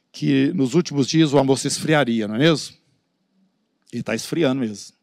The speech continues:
Mas a palavra de Deus nos fala que o mandamento de Jesus é o quê? "O meu mandamento é o-, é esse que vos?" Então, à medida que o tempo for passando,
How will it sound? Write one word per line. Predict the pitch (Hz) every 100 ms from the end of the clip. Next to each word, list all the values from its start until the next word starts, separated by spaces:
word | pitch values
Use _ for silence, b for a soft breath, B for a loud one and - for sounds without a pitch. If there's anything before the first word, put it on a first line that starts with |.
| _ _ _ b b b b b b b
Mas | 147
a | 170
palavra | 185 180
de | 165
Deus | 170 165
nos | 160 -
fala | 147 156 151
que | 156
o |
mandamento | 147 143 135 139 127
de | 127
Jesus | 127 123 143
é | 156
o |
quê? | 147 120 101 _ _ _ _ _ _ _ _ _ _ _ _ _ _ _ _ 240 _ _ _ _ _ _ _ _ _ _ _ _ _ -
"O |
meu | 117 135
mandamento | 139 127 123 120 127
é |
o-, | 131
é | 151
esse | 135 131 165 -
que | 131
vos?" | 165 202 - - _ _ _ _ _ _ _ _ _ _ _ _ B B B B -
Então, | 151 196
à | 196
medida | 165 190 196
que | 170
o |
tempo | 160 151
for | - 151
passando, | 120 - - - 147 117 101